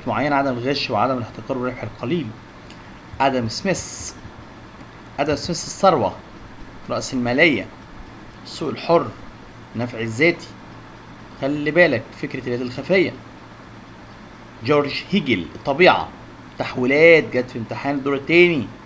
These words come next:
ثانوية عامة، تحويلات مهمة جدا. جورج هيجل، جورج هيجل اتكلم عن العلاقات الاجتماعية.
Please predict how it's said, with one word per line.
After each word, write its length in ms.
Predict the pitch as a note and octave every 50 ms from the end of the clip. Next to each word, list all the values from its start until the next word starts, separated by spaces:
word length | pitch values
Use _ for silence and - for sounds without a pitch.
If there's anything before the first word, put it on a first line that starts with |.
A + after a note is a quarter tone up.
| - - -
ثانوية 220 | - - C3+ B2+ C3
عامة، 440 | C#3 D#3 F3+ F#3 F3+ D#3+ C3 G2+ - - - - - - - - - - - - - - - - - - - - - - - - -
تحويلات 640 | A#2 A2+ - - A#2 C3 D#3+ F#3 F3+ E3 - -
مهمة 240 | B2 B2+ D3 D#3 D#3
جدا. 520 | D3+ F3 G3 F3 D#3+ E3+ C3 G#2+ G2+ G#2 G#2+ A#2
جورج 300 | C3 D#3 E3 D3 D3 B2+ A#2 C3+
هيجل، 320 | F#3 G3 E3 E3 B2 F#2+ - - - - - - - - - - -
جورج 180 | C#3 C#3+ C#3
هيجل 220 | C3 C#3 E3 D#3+ D#3
اتكلم 220 | - F3 E3 D#3
عن 80 | C#3+ C3+
العلاقات 320 | B2+ A#2+ A#2+ - B2+ -
الاجتماعية. 640 | D3+ C#3 - - C#3+ C3+ B2 C#3 G3 G3+ E3 - G#2+